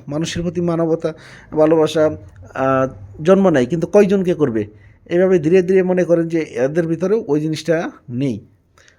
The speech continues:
তা এর মাঝেও সবাই যে খারাপ তা না, অনেক ভালো মানুষ আছে। তো যাই হোক, এখানে যদি আপনি চাকরি পেয়ে যান বা বৈধভাবে, আপনি বেতন পাবেন পঁয়ত্রিশ, চল্লিশ, আ,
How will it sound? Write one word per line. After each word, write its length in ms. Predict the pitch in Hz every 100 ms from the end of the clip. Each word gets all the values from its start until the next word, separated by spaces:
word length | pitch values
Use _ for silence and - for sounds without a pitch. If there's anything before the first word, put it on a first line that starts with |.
| _ _ _ _ _ -
তা 160 | 160
এর 220 | 196 190 226
মাঝেও 360 | 240 233 233
সবাই 300 | - 156 175
যে 80 | 208
খারাপ 280 | 196 196 190
তা 80 | 143
না, 120 | 135
অনেক 300 | 170 160 143
ভালো 200 | 147 165
মানুষ 280 | 151 131 127
আছে। 200 | 117 135 233 _ _ _ _ _ _
তো 80 | 165
যাই 140 | 185
হোক, 120 | 220 220
এখানে 260 | 208 208
যদি 200 | 202 196
আপনি 180 | 202 202
চাকরি 340 | 208 196 214
পেয়ে 200 | 208 202
যান 180 | 139 135 - _ _ -
বা 80 | 135
বৈধভাবে, 520 | 151 156 165 190 -
আপনি 220 | - 147
বেতন 300 | 165 175 190
পাবেন 340 | 170 151 208 330 -
পঁয়ত্রিশ, 380 | 156 160 156 151
চল্লিশ, 520 | 160 156 156 - - _ _ _ _
আ, 200 | 151 147